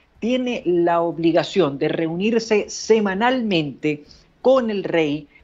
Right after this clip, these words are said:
para hablarle acerca del rumbo que está tomando el gobierno, acerca del rumbo que lleva el país, acerca de las decisiones que pretende tomar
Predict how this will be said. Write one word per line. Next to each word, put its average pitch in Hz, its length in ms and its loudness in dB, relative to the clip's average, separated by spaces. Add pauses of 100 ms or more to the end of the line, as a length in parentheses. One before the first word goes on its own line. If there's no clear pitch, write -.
(140)
para 196 320 2
hablarle 165 880 -6 (220)
acerca 160 500 -10
del 151 200 -8
rumbo 202 680 0
que 143 420 -4
está - 340 -6
tomando 175 440 0
el 160 100 0
gobierno, 165 680 2
acerca 147 420 -10
del 135 180 -10
rumbo 175 720 2
que 135 300 -4
lleva 165 520 2 (300)
el 160 160 0
país, 220 540 -2
acerca 156 420 -6
de 143 180 -6
las 143 320 -8
decisiones 165 760 -2
que 147 240 -4
pretende 175 800 0
tomar 170 500 0